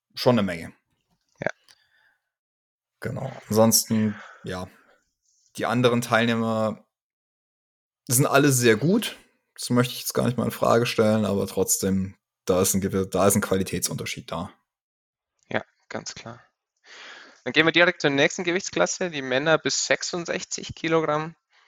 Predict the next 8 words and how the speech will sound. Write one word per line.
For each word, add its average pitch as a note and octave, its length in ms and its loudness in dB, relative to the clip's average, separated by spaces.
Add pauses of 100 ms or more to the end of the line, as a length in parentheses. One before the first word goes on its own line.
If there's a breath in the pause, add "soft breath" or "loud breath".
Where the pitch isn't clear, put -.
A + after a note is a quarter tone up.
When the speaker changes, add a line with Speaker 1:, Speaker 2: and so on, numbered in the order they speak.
(920 soft breath)
Speaker 2:
Ähm, B2+ 800 4
da G#2+ 420 2
gibt's - 300 -4
auch E3+ 400 6
ein D#3+ 100 -6
paar D3+ 540 4 (220 loud breath)
Stand-, C#3+ 600 0
Standout-Names, C#3+ 1160 0